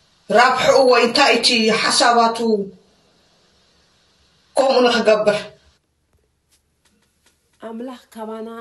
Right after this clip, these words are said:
Speaker 2: ረብሓ ዝበሃብ ንሕና ኢኻ ካብኡ ንረብሕ። ግን ካብቱ ንሱ ዝበለና ስለ ንወፅእ፣ እቲ ትእዛዛቱ ስለ ነፍርስ፣ ሓጢኣ ስለ ንገብር፣ ከምዚ ከማኽ ስለ ነፀራጥዮ፣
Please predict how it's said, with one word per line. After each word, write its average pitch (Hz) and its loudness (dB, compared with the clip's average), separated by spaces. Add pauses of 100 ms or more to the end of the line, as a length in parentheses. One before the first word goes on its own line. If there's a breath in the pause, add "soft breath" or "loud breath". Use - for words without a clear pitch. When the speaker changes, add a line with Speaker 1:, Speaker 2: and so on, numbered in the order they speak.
(200)
Speaker 2:
ረብሓ 202 -12 (100)
ዝበሃብ 196 -18
ንሕና 220 -14
ኢኻ 220 -16
ካብኡ 208 -14
ንረብሕ። 185 -16 (600)
ግን 285 -6
ካብቱ 269 -16
ንሱ 294 -10
ዝበለና 277 -10
ስለ 269 -14
ንወፅእ፣ 269 -12 (600)
እቲ - -20
ትእዛዛቱ 269 -8
ስለ 254 -12
ነፍርስ፣ 262 -12 (480)
ሓጢኣ - -12
ስለ 277 -14
ንገብር፣ 277 -12 (360)
ከምዚ 262 -6
ከማኽ 277 -10
ስለ 277 -18
ነፀራጥዮ፣ 269 -10